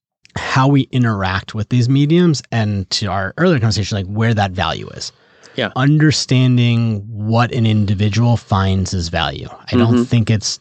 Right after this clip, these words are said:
Speaker 1: no longer impressions or even engagement,
Speaker 2: Mm-hmm.
Speaker 1: but understanding what are those deeper levels of value.
Speaker 2: Yeah.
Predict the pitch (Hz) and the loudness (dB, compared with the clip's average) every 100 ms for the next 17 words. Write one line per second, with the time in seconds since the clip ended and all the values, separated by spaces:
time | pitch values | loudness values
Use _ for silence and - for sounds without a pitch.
0 | - 113 104 104 104 98 101 101 95 95 | -4 0 2 2 2 2 2 0 0 -2
1 | - - - - - - 113 - - 104 | -6 -18 -20 -20 -10 0 0 0 -2 -2
2 | - 107 95 95 98 110 101 98 98 113 | 0 0 0 -2 0 0 0 0 0 2
3 | 175 135 107 101 95 - - 127 120 117 | 2 2 -2 -2 -4 -8 -2 0 2 -2
4 | - 110 123 123 120 120 113 110 104 117 | -2 0 2 2 2 2 2 0 0 2
5 | 123 117 101 - 104 - 104 90 90 92 | 2 2 0 -2 -4 -2 -6 -4 -4 -4
6 | 90 90 87 104 92 90 85 85 117 175 | -4 -4 -6 -6 -6 -4 -2 0 2 2
7 | 139 - _ 110 | 0 -6 _ -2